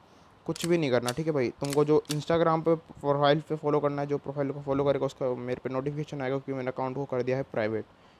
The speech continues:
क्योंकि जो अकाउंट प्राइवेट है तो उस पर तो नोटिफिकेशन आएगा अगर तुम लोग फॉलो करते हो। तुमको उस पर करना है एक मैसेज अच्छा सा,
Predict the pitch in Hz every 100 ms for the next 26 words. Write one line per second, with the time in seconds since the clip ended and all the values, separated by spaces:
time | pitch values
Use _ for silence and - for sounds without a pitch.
0 | _ - 131 131 127 - 131 143 - 135
1 | 139 151 156 151 135 - - 147 - -
2 | 135 139 135 139 143 143 131 135 131 127
3 | 131 127 - 127 120 113 113 120 - _
4 | _ - 123 123 135 - 160 160 165 165
5 | 170 143 143 143 147 151 - - 160 139
6 | 139